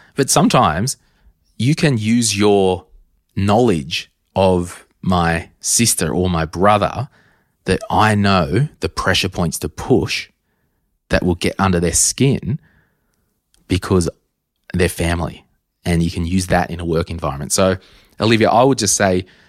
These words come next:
you really need to understand if you're, you said, "And stay sane, lol."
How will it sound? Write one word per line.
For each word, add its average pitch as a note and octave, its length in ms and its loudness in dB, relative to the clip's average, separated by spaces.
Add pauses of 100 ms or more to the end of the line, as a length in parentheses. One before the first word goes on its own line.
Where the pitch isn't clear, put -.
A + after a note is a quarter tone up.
(160)
you G#2+ 180 0
really A#2+ 220 4
need A2+ 220 0
to F#2+ 300 0 (220)
understand F#2+ 840 0 (720)
if G2+ 160 -2
you're, G2+ 420 2 (180)
you F#2+ 100 -4
said, F#2 240 0 (180)
"And F2+ 100 -2
stay F#2 220 2
sane, F#2+ 260 0
lol." G#2 460 2